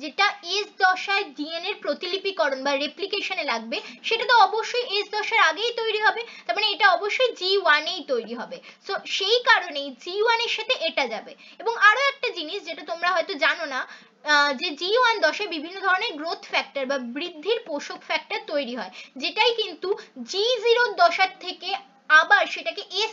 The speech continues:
দশায় নিয়ে যেতে সা-, সাহায্য করে। এই, আহ, growth factor তৈরি না হওয়ার জন্যই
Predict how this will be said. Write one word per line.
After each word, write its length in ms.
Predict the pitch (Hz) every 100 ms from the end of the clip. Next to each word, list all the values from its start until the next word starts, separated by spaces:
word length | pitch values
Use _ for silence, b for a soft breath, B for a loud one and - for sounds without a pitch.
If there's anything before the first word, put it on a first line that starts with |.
| 311 349
দশায় 320 | 349 370 349
নিয়ে 160 | 294 262
যেতে 160 | 247 -
সা-, 520 | - _ _ - 302 - 233
সাহায্য 340 | 339 370 302 285 214
করে। 160 | 185 - b b b 359
এই, 60 | 381 277 - 285
আহ, 140 | 277 254
growth 240 | 294 427 466 427
factor 320 | 403 440 453 330
তৈরি 220 | 330 392 349
না 60 | 311
হওয়ার 200 | 330 370 370
জন্যই 240 | 403 403